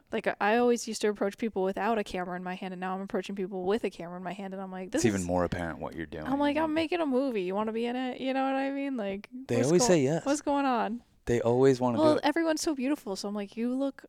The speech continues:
Speaker 1: incredible. Can I get a shot of you? What are you
Speaker 2: Yeah.
Speaker 1: guys talking about? It's so interesting."
Speaker 2: Yeah, yeah. I mean, it's, and it's really cool now because,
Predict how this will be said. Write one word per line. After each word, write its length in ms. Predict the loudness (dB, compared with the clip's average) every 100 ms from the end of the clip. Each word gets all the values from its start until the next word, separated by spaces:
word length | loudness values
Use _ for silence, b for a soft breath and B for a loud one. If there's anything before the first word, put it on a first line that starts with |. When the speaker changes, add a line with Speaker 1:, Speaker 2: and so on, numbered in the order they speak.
| -8
Speaker 1:
incredible. 480 | -4 -2 -2 -2 -4
Can 100 | -6
I 80 |
get 100 | -4
a 60 | -4
shot 320 | -4 -4 -4
of 60 | -4
you? 340 | -6 -8 -10 0
What 80 | 2
are 40 |
you 60 | 4
Speaker 2:
Yeah. 60 |
Speaker 1:
guys 180 | 4 0
talking 340 | 0 -2 -2
about? 200 | -8 -6
It's 160 | -6 -4
so 160 | -2 -4
interesting." 680 | -6 -10 -12 -12 -14 -18 -18 -6
Speaker 2:
Yeah, 320 | -2 -2 -4 -12 _ -8
yeah. 260 | -4 -4 -6 _ _ _ -4
I 100 | -2
mean, 100 | 0
it's, 200 | -2 -2 0
and 120 | 2
it's 120 | 2
really 400 | -2 6 6 6
cool 260 | 2 0 0
now 240 | 0 0
because, 560 | 0 0 0 0 -2 -8